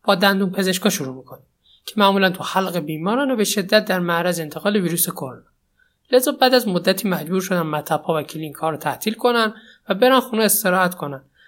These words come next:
چون علائم بیماری خیلی به حیطه تخصصشون مربوط نبود، در درمان هم جایگاهی نداشتن.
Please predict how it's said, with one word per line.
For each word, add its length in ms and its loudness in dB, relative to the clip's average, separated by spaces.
چون 180 -2
علائم 380 4
بیماری 380 2
خیلی 300 -6
به 80 2
حیطه 260 0
تخصصشون 720 -4
مربوط 420 -4
نبود، 340 -2
در 140 6
درمان 440 4
هم 160 6
جایگاهی 360 2
نداشتن. 500 -2